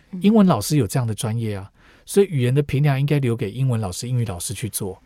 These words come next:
Speaker 1: 嗯。
Speaker 2: 学科老师就是以环境的提供为主。
Speaker 1: 嗯。
Speaker 2: 但我觉得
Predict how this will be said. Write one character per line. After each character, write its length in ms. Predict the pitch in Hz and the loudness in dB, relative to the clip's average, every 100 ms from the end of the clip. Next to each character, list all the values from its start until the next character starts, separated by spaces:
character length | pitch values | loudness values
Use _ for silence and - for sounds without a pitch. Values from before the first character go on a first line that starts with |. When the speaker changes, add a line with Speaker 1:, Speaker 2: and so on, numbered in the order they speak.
| _ - | _ -12
Speaker 1:
嗯。 260 | 180 180 - | -10 -10 -12
Speaker 2:
学 180 | - 147 | 0 4
科 140 | 175 | 4
老 140 | 156 | 4
师 120 | 110 131 | 0 -2
就 140 | 147 | -2
是 160 | 147 123 | 0 -4
以 80 | |
环 180 | 92 95 | -4 -6
境 160 | 101 131 | -4 -4
的 80 | 110 | -6
提 140 | - | -8
供 220 | 101 104 | -8 -6
为 120 | 95 87 | -6 -10
主。 200 | - - _ _ - | -14 -20 _ _ -14
Speaker 1:
嗯。 220 | 185 160 - _ _ _ | -12 -12 -16 _ _ _
Speaker 2:
但 240 | 196 185 | 2 4
我 100 | 147 | 2
觉 160 | 110 123 | 0 -2
得 220 | 123 113 | -2 -4